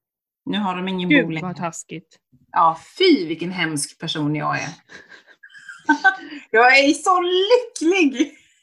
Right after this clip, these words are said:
Speaker 1: De låter ju så fruktansvärt mycket på morgnarna, så det är helt galet.
Speaker 2: Alltså,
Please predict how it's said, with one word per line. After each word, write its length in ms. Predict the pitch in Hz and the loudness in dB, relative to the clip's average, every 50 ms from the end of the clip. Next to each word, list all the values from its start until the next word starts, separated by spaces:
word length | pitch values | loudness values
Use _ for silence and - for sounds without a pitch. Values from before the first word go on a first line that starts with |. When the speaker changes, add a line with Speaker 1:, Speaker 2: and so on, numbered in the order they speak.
| _ - - - - - - - - - - - _ _ _ - | _ -20 -20 -20 -20 -20 -20 -20 -20 -20 -20 -20 _ _ _ -8
Speaker 1:
De 160 | 170 175 196 | -4 -2 2
låter 380 | 202 220 226 220 214 220 - 185 | 4 4 4 4 2 0 -4 -4
ju 60 | 190 | -4
så 120 | - 160 | -4 -8
fruktansvärt 500 | 147 - 196 202 - 170 165 - 170 156 | -6 -6 -6 -6 -6 -8 -10 -10 -8 -6
mycket 300 | 165 170 - - 151 147 | -6 -6 -4 -6 -8 -6
på 60 | - | -4
morgnarna, 520 | 175 175 175 165 160 143 135 135 143 151 151 | -4 -2 -2 -2 -2 -2 0 0 0 -2 -2
så 120 | 147 - | -4 -6
det 80 | 156 170 | -4 -2
är 120 | 156 156 | -2 -2
helt 300 | 165 165 151 143 147 - | -4 -4 -6 -6 -6 -6
galet. 440 | - 156 139 143 143 147 156 156 - - - _ _ _ _ _ _ _ | -6 -4 -4 -4 -4 -6 -6 -8 -10 -16 -20 _ _ _ _ _ _ _
Speaker 2:
Alltså, 280 | - 214 214 196 226 | -6 -6 -4 -2 -2